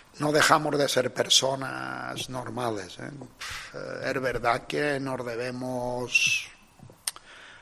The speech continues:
a, a, a un código interno, a lo mejor no escrito, que, bueno, tenemos que, pero yo creo que Jordi en estos momentos no está entrenando, entonces no sé, la verdad,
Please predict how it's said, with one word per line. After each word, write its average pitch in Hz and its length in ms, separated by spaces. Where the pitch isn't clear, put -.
a, 120 360
a, 123 480
a 127 40
un 135 220
código 139 480
interno, 131 1000
a 131 80
lo 135 120
mejor 139 400
no 143 120
escrito, 156 720
que, 139 480
bueno, 135 260
tenemos 131 440
que, 64 440
pero 120 160
yo 127 160
creo 135 240
que 123 220
Jordi 131 320
en 127 120
estos 135 340
momentos 131 500
no 131 180
está 127 280
entrenando, 135 720
entonces 139 680
no 131 200
sé, 139 200
la 135 120
verdad, 131 340